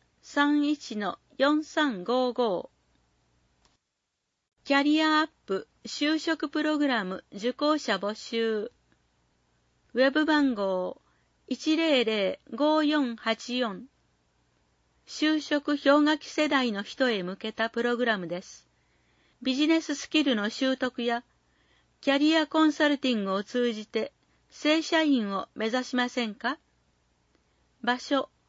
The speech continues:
中央公園テニスコート。対象、市内在住の正規雇用を目指す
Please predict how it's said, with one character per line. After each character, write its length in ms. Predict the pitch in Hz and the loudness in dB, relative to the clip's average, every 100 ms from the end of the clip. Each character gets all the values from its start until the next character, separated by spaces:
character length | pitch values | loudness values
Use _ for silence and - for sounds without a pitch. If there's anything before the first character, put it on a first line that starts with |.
| _ _ _ _ - | _ _ _ _ -12
中 260 | - 320 | -2 0
央 260 | 330 330 311 | 2 2 0
公 300 | - 302 262 | 2 2 4
園 220 | 190 185 - | 2 -2 -8
テ 140 | - 254 | -2 2
ニ 160 | 285 | 2
ス 120 | 294 - | 0 -2
コ 200 | 262 214 | -2 -2
ー 40 | |
ト。 260 | - 175 - _ _ _ _ _ _ _ _ _ _ | -4 -10 -10 _ _ _ _ _ _ _ _ _ _
対 240 | 262 277 | 2 2
象、 560 | 285 - 277 269 247 - _ _ _ _ _ _ _ _ | 0 0 2 2 0 -4 _ _ _ _ _ _ _ _
市 280 | - - 320 | -10 0 4
内 240 | 311 247 | 4 2
在 280 | 196 247 269 | 2 0 0
住 280 | 247 254 240 | 0 0 0
の 240 | 233 226 _ _ _ _ | -2 -4 _ _ _ _
正 320 | - - 320 302 | -14 -2 0 0
規 160 | 294 | -4
雇 180 | - 320 | -2 2
用 380 | 285 247 196 185 | 4 2 2 0
を 40 | |
目 100 | 190 | -2
指 240 | 214 254 262 | -4 -4 -6
す 280 | - 185 | -6 -8